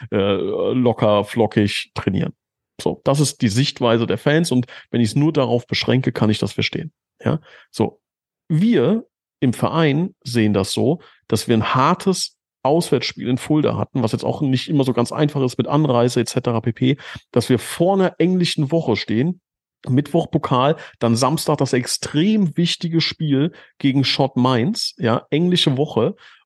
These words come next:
aus einem harten Spiel kommen, wie gesagt, Mittwoch das nächste Spiel haben, von, ne, dass man dann sagt, wir nehmen hier Schärfe raus, wir müssen versuchen, die Stimmung trotzdem oben zu halten, nach sechs Niederlagen in Folge. Ja,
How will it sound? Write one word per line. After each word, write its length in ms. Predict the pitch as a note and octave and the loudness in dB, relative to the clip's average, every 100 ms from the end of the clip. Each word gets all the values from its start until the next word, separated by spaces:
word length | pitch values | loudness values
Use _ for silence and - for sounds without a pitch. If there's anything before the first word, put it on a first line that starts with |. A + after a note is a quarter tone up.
| _ _ | _ _
aus 260 | C#3+ F#3+ F#3 | -2 0 0
einem 160 | D#3 | 0
harten 320 | D3+ D3+ D#3 D#3 | 2 0 0 -4
Spiel 300 | - D3+ D#3 | -2 -2 -2
kommen, 240 | - B2 | 0 0
wie 40 | |
gesagt, 220 | C3 A#2 C#3 | 0 0 2
Mittwoch 380 | F3 - F3 | 0 0 -2
das 160 | E3+ C#3+ | 0 2
nächste 360 | D#3 E3+ - B2 | 2 0 -2 -4
Spiel 360 | - A#2 G#2 | -2 0 2
haben, 260 | G#2+ C#3 D#3 | 2 2 0
von, 460 | - B2+ C#3 - _ _ | 2 0 0 -12 _ _
ne, 320 | F#3 C#3+ D#3 - _ _ - - - | -4 -2 -2 -6 _ _ -20 -14 -4
dass 220 | C#3 - | -2 0
man 200 | C3+ B2 | 0 2
dann 240 | D#3+ A3 | 2 2
sagt, 400 | D#3 D#3+ F3 - | 2 0 0 -2
wir 80 | C3 | 0
nehmen 260 | B2 C#3+ D3 | 2 2 2
hier 160 | C3+ | 0
Schärfe 520 | A#2+ - E3+ G3+ - B2 | -2 -2 -2 -2 -2 -4
raus, 320 | E2+ - - - - | -2 -4 -8 -16 -4
wir 80 | C3 | 2
müssen 280 | C3+ - D#3+ | 2 2 2
versuchen, 460 | D3+ C3 E3 D3 | 2 0 0 0
die 80 | B2+ | 0
Stimmung 480 | B2 - G3 F#3+ D3+ | -2 0 2 2 0
trotzdem 480 | - E3 - E3+ D3+ | 0 -2 0 -2 -2
oben 300 | F3+ F#3 E3+ | 0 0 0
zu 160 | - G#2+ | 0 2
halten, 380 | F#2+ - G#2+ | 2 2 0
nach 240 | B2+ F#3+ - | 2 0 -2
sechs 400 | D3+ E3 - - | -2 -2 -2 0
Niederlagen 580 | E3 D#3 C#3+ C3+ C#3 A#2+ | 2 2 2 0 0 -2
in 80 | |
Folge. 400 | C3 - G2+ - - _ _ _ - | -4 -4 -6 -8 -12 _ _ _ -4
Ja, 160 | A2+ | -2